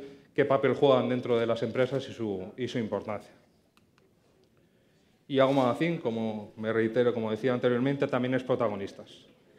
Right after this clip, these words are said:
Eh, personalidades de primer nivel del sector del agua, eh, son entrevistados por,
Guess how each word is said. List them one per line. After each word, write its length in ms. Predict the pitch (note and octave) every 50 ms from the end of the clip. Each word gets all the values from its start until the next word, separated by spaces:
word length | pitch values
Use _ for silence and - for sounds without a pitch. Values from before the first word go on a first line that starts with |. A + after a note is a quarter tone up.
| -
Eh, 320 | - A2 F#2+ F#2+ F#2 F2+ F2+ - - - - - _ _ _ _
personalidades 880 | - A2+ G#2 - A#2 A2 A2 G#2+ G#2+ A2+ A#2+ B2+ C3 C3 C3 B2 A2 A2+
de 80 | A#2
primer 300 | A2 A#2+ A2+ A#2+ B2+ B2+
nivel 320 | B2 B2 B2 B2 A#2+ A#2 A2+
del 280 | A2+ A2 G#2+ G#2+ G#2+
sector 360 | - - A#2 A2 - A2+ A2
del 100 | A2 A2
agua, 320 | A#2 A#2+ B2 C3 C3 C3 - - - - _ _ _ _
eh, 240 | C3 A#2+ A2 A2 A2 G#2+
son 180 | - C#3 B2+
entrevistados 640 | B2+ A#2+ A#2+ A#2+ A#2+ A2+ A2 - C3 B2 A#2+ A#2+ A#2+
por, 600 | A#2+ - A#2+ A2+ A2 G#2+ G2+ G2+ G2+ G2 G2 G2